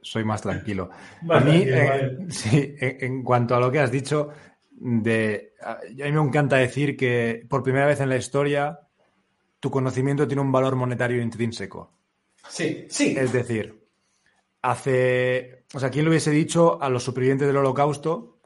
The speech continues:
Speaker 1: que una vez hubiese pasado eso, pudiesen haber restaurado su riqueza en un sitio seguro, eh, una vez hayan sobre-, una vez, eh, ya han sobrevivido, ¿no? Esto para mí cambia, lo cambia todo.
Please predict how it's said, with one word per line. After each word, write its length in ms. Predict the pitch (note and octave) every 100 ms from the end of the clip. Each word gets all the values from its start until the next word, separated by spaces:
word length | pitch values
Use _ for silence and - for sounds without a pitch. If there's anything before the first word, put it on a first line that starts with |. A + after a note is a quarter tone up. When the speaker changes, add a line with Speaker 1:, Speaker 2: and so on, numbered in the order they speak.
| -
Speaker 1:
que 80 | C3
una 140 | C3
vez 180 | B2+ B2+
hubiese 240 | A#2+ A#2+ B2+
pasado 360 | A#2+ C3 A#2+
eso, 420 | B2 C#3 D#3 D#3 _ _ -
pudiesen 440 | B2 B2+ C3 B2+
haber 240 | B2 B2+
restaurado 920 | B2 A#2 - A#2 A2+ A#2+ A#2+ G2+ - _ _ -
su 200 | - A2
riqueza 720 | A#2 A#2+ B2+ C#3 D3+ - _ _ _ _ _ _ -
en 240 | A2 A2
un 100 | A2
sitio 240 | A2+ A2
seguro, 600 | G#2+ A2 A2+ A#2+ B2 B2 A2
eh, 220 | G2+ G2 _ -
una 160 | G#2
vez 160 | G2+ G2
hayan 480 | F#2+ F2+ F2+ G2+ G2
sobre-, 260 | G#2 G2 -
una 160 | G#2+
vez, 140 | A2 G#2+ A2+
eh, 340 | A#2 G2 F#2+ F#2+
ya 120 | G#2
han 80 | G#2
sobrevivido, 600 | G2 G2+ G2+ G2 G2 F2
¿no? 200 | F2+ - _ _ _ _ _ _ _
Esto 280 | B2+ A#2+ C3
para 160 | C3+ C3
mí 140 | C3+
cambia, 500 | C#3+ C3 C3 A#2+ A#2
lo 100 | A2+
cambia 240 | C3 B2
todo. 360 | A2 G#2 F#2